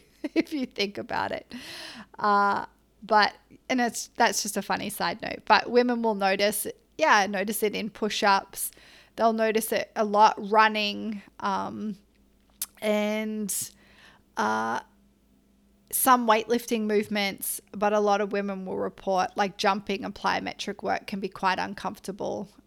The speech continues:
Uh, and then I'm sure even in your daily life, uh, that you notice, you know, when they get in the road,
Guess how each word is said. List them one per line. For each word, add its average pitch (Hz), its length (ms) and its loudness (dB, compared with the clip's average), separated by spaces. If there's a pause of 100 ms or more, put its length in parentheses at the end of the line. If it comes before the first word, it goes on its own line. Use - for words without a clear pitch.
Uh, - 180 -10
and 226 160 -4
then 233 100 0
I'm 254 140 2
sure 262 400 2
even 247 320 0
in 233 220 -4
your 214 120 -2
daily 202 380 -2
life, - 640 -4 (120)
uh, 185 420 -4 (720)
that 196 300 2
you 226 140 -2
notice, 196 680 0 (120)
you 269 80 -6
know, 247 200 0
when 208 360 2
they 214 140 2
get 220 180 2
in 226 100 -2
the 220 80 -2
road, 214 600 -2